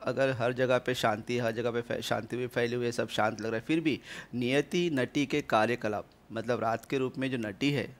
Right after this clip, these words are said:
जो रात है, रात के समय जो क्रियाकल्प होते हैं, रात के समय जो काम होते हैं, वो काम तो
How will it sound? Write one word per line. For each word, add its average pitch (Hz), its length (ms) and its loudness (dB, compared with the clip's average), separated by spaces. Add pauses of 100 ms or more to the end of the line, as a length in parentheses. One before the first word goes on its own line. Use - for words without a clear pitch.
जो 127 120 -4
रात 113 280 2
है, 120 100 0
रात 113 260 2
के 180 160 -2
समय 170 300 2
जो 170 260 0 (300)
क्रियाकल्प 135 500 4
होते 110 200 -4
हैं, 107 60 0
रात 110 220 -2
के 147 120 -2
समय 147 260 0
जो 156 280 2 (280)
काम 135 200 10
होते 117 200 -2
हैं, 120 60 2
वो 123 60 0
काम 110 240 0
तो 139 320 0